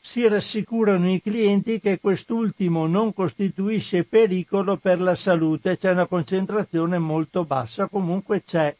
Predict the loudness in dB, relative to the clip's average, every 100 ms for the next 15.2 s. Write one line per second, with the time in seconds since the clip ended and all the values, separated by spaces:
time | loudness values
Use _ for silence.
0 | _ _ _ _ _ _ -2 2 4 2
1 | 0 0 0 2 2 2 0 -2 0 0
2 | 0 -4 -2 0 0 2 0 0 -2 -2
3 | -6 -4 -2 0 0 -2 -2 -4 -4 -4
4 | -4 -2 0 0 2 0 -2 0 0 0
5 | -2 0 -2 -4 -10 -4 -4 -4 _ _
6 | _ _ _ _ _ 2 4 4 2 0
7 | -2 0 0 0 0 0 -2 0 0 2
8 | 0 0 0 0 0 0 0 -4 -4 -4
9 | -2 0 0 0 0 0 0 -2 -4 -6
10 | -4 -2 -2 -2 -4 -2 -6 -4 -6 -4
11 | -2 0 0 -2 -2 -2 -2 -6 _ _
12 | -6 -4 0 0 0 0 0 2 0 2
13 | 2 4 2 0 -2 0 -2 -2 -2 -2
14 | 0 0 2 0 0 -2 0 2 2 0
15 | -2